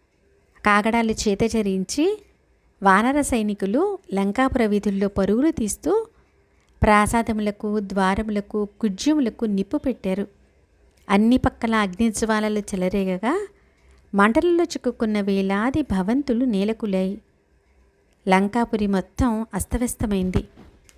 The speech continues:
ఒళ్ళు కాలిన రాక్షసులు, జంతువులు హాహాకారాలు చేస్తూ ఉన్మాదంగా అన్ని దిశలకు పరుగుతీశారు.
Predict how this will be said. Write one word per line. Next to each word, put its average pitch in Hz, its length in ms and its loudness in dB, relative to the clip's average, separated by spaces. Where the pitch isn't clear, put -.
ఒళ్ళు 214 260 4
కాలిన 214 440 0
రాక్షసులు, 190 800 -2
జంతువులు 196 760 -2
హాహాకారాలు 196 720 -4
చేస్తూ 339 480 -4
ఉన్మాదంగా 240 920 2
అన్ని 262 280 4
దిశలకు 277 420 -2
పరుగుతీశారు. 196 760 -4